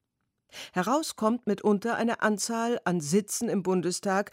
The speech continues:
die weit über dem Zweitstimmenergebnis der einzelnen Parteien liegt. Einige wenige Überhangmandate können dabei sehr viele Ausgleichsmandate nach sich ziehen. Bei der Bundestagswahl zweitausenddreizehn beispielsweise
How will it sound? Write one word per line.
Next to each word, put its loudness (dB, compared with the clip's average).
die 2
weit 2
über -2
dem 0
Zweitstimmenergebnis -2
der -4
einzelnen 0
Parteien -2
liegt. -14
Einige 4
wenige 4
Überhangmandate 4
können 2
dabei 2
sehr 4
viele 0
Ausgleichsmandate 0
nach 0
sich -10
ziehen. -10
Bei 4
der 6
Bundestagswahl 0
zweitausenddreizehn 2
beispielsweise 0